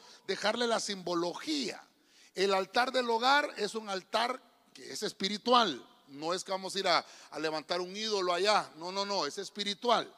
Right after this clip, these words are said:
Y ahora quiero ver que el altar del hogar es familiar. Acompáñame a ver esta historia en Primera Samuel veinte veintinueve, Biblia, Biblia latinoamericana. Me dijo, "Permite,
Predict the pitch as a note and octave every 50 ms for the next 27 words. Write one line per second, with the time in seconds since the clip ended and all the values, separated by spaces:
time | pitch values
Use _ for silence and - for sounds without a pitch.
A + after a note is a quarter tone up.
0 | - _ _ _ _ _ - - - - F#3+ F#3+ F#3 F#3 G3+ A#3 B3 A#3 - -
1 | A3+ A#3 B3 A#3+ A3+ G#3 G#3 G#3+ G#3+ - - G3+ F#3 E3+ D#3+ D#3 D3+ D3+ - -
2 | F#3+ G#3+ A3+ G#3 A#3+ A#3 A#3 A#3 A3+ A3 A3 G#3 A3 B3 C4 - - - - -
3 | F#3+ F3+ - A3+ G#3+ A3 A#3 A#3+ A#3 C#4 D#4 D4+ C4+ A3+ E3+ - E3+ E3 - F#3+
4 | F#3 D#3+ - G#3 A3+ A#3 A#3 A3+ A3 G#3+ G3+ G#3 G3+ G3 - _ - - - -
5 | - - D#3+ D#3 E3 G3 G#3+ G#3+ A3 A#3 A3+ - - - G3+ F#3 - - A3 A3
6 | A3 G#3+ G3+ F3 F3 F3+ F3+ F#3 G3+ F#3 E3+ F3+ F3 F#3 F#3 E3+ F3+ F#3 F#3 -
7 | F#3+ F#3 F#3 F3+ - G3 G3+ A3+ B3 A#3+ G3+ E3 C#3+ D3+ E3+ F3 F3+ F#3 F#3+ -
8 | - - - _ - F3 F#3+ G3 F#3+ F3+ F3 E3+ - F3+ E3+ E3 E3 E3+ E3+ F3
9 | - - G#3+ G#3 F#3 D#3 - - - _ _ _ _ _ _ _ _ _ _ _
10 | F#3 F#3 G#3+ A3+ C#4 C#4+ C4+ - G3+ F3+ C#3+ A#2+ - - - _ _ _ _ _
11 | _ _ _ _ _ _ _ _ _ _ _ _ _ _ _ - - - _ -
12 | G3+ G3+ G#3+ A#3 C#4+ D#4+ D#4+ - A#3+ G#3+ G3+ G3+ G#3 G#3+ B3+